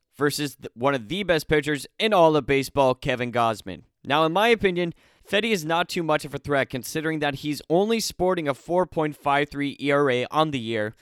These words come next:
and a four point six five E R A on the road. See, guys, this is what I'm telling you. We're not even facing their best pitchers. There's not too much to say about Fedde other than the fact that he's pretty average, but something else I will say is that even though the Giants may not have a hard time facing Fedde,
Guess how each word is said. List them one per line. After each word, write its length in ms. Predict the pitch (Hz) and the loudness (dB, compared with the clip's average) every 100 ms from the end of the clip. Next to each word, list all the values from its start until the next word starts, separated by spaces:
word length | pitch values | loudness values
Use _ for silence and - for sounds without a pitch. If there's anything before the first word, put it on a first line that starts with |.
| _ _ - | _ _ -2
and 100 | 143 | 0
a 80 | 135 | 0
four 300 | - 202 196 | 4 4 4
point 260 | 185 160 | 0 -2
six 240 | - 151 - | -4 -8 -6
five 400 | - 202 226 151 | 0 4 4 4
E 100 | 147 | 2
R 140 | 139 | 2
A 120 | 143 143 | 0 0
on 140 | 156 | 0
the 80 | 151 | 0
road. 420 | 160 170 107 - - | 2 2 0 -6 -12
See, 260 | - 160 | -6 -2
guys, 320 | 156 151 160 | 2 2 2
this 140 | 151 160 | -4 -10
is 100 | 165 | -6
what 140 | 170 | -4
I'm 100 | 160 | -4
telling 440 | - 143 165 180 117 | -8 -2 0 0 -2
you. 240 | 85 90 - - | -8 -12 -12 -2
We're 100 | 160 | 2
not 160 | 165 | 2
even 220 | 180 170 156 | 2 0 -4
facing 320 | 160 156 151 | -4 -4 -4
their 100 | 143 | -2
best 320 | 147 147 - | 0 -2 -2
pitchers. 460 | 156 - 87 - - _ _ _ _ | -6 -6 -12 -14 -20 _ _ _ _
There's 180 | 143 147 | -2 0
not 240 | 180 208 202 | 2 2 2
too 140 | 226 | 0
much 260 | 208 196 - | 2 0 -2
to 80 | |
say 180 | - 170 | -2 0
about 400 | 151 143 139 - | 2 2 0 -2
Fedde 280 | 151 139 139 | -4 -2 -2
other 200 | 143 143 | -2 -2
than 160 | 143 147 | -2 -4
the 60 | 135 | -2
fact 300 | 147 139 - | 0 0 0
that 140 | 131 | -6
he's 220 | 147 135 | -6 -8
pretty 400 | - - 160 185 - | -8 -4 -4 -4 -4
average, 560 | 135 156 131 113 113 - _ _ - | 2 4 4 0 -6 -12 _ _ -6
but 100 | 147 | -2
something 320 | 196 196 214 | -2 0 2
else 200 | 214 185 | 2 2
I 80 | 165 | 2
will 180 | 175 | 2
say 200 | 180 170 | 0 0
is 100 | 156 | 0
that 160 | 143 139 | 0 -2
even 260 | 151 196 208 | -4 -4 0
though 100 | 220 | 0
the 100 | 185 | 0
Giants 380 | 151 165 165 143 | -2 0 -2 -4
may 120 | 160 | -2
not 200 | 156 135 | 0 0
have 180 | 135 139 | 0 0
a 100 | 127 | -2
hard 280 | 139 151 151 | 0 -2 0
time 180 | 135 | -4
facing 380 | 120 151 160 135 | -2 -2 -2 -6
Fedde, 340 | - 120 117 | -4 -4 -4